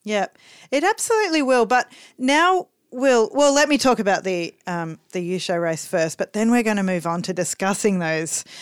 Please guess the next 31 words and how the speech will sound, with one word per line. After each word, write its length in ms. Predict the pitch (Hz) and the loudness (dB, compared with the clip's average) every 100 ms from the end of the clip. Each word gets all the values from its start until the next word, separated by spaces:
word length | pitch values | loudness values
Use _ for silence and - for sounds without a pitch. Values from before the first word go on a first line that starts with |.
| - | -18
Sanyaku 640 | - 208 185 180 180 185 175 | -2 0 2 -2 -2 -4 -2
that 160 | 180 | -4
he'll 180 | 170 180 | -4 -4
be 120 | 180 | -2
up 140 | 175 156 | -2 -2
against, 480 | 180 175 165 - 185 | -4 -2 -4 -6 -4
and 220 | 180 - | -4 -6
maybe 320 | 254 311 311 | -6 -4 -2
it 100 | 269 | 0
won't 220 | 247 240 | 2 2
be 100 | 226 220 | 0 -4
quite 440 | - 220 214 214 | -2 2 4 4
as 160 | 208 - | 2 0
<laughs> 80 | |
hard 260 | - - 247 | 0 -2 -2
for 160 | - 226 | 0 0
him 280 | - 196 | 0 -2
as 200 | 190 185 - - - - | -2 -4 -8 -16 -16 -2
it 160 | 220 214 | 0 2
would 220 | 220 196 | 2 2
be 100 | 202 190 | 0 2
usually. 440 | 196 214 220 185 | 2 2 2 0
But 340 | 170 - 240 - | 0 2 2 2
the 160 | 202 | 0
Yusho 340 | 226 294 285 247 | 2 4 4 4
race, 380 | 220 214 - - - - - _ | 4 4 0 -8 -16 -20 -20 _
it's 240 | - 226 - | -2 0 -2
Takakeisho 960 | - 320 330 - 240 226 233 214 202 - | 0 0 0 0 2 2 2 2 0 -4
and 320 | 208 202 202 214 _ - | -2 0 -2 -6 _ -14
Kota 360 | - 247 277 | -2 2 2
Shoho 720 | 262 - 220 233 180 - - | 2 2 4 4 2 -4 -8